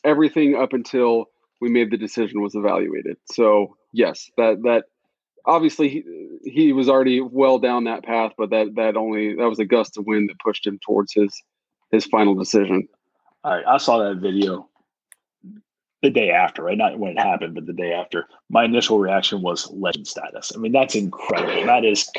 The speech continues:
Speaker 2: college personified. That is Georgia Southern.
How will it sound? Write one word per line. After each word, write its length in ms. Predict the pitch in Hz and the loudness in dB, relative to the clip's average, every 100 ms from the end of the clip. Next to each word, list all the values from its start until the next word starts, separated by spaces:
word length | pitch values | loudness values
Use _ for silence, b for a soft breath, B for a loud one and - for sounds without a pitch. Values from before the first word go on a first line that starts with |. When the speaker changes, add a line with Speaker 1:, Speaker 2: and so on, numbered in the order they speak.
| - - | -6 0
Speaker 2:
college 560 | 127 127 131 120 - | 2 4 2 0 -2
personified. 920 | - 98 - 98 101 92 92 87 87 | -6 -6 -4 -4 -4 -6 -4 -4 -2
That 120 | 110 | -2
is 140 | 117 101 | -2 -4
Georgia 200 | - - | -8 -4
Southern. 380 | 131 110 107 | -2 -2 -4